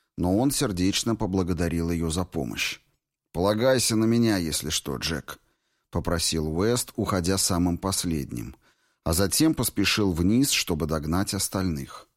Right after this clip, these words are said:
Трент перегнулся через перила, прислушиваясь к их шагам и болтовне. Хлопнула нижняя дверь,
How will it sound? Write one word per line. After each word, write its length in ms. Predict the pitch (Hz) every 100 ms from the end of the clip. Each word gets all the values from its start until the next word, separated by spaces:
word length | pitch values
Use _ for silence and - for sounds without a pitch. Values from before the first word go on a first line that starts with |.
| _ _ _ _ _ _ _ -
Трент 400 | - 131 156 -
перегнулся 680 | 127 120 107 117 127 117 117
через 340 | - 101 101
перила, 560 | - 107 98 131 135 127
прислушиваясь 960 | - 95 - 104 120 - 107 113 107
к 120 | - 107
их 120 | 104
шагам 500 | - 104 87 95 95
и 140 | -
болтовне. 720 | 87 95 92 95 90 85 67 - _ _ _ _ _ _ _ -
Хлопнула 680 | - 104 135 143 139 127 123
нижняя 580 | 113 120 113 117 117
дверь, 520 | 110 101 104 90 76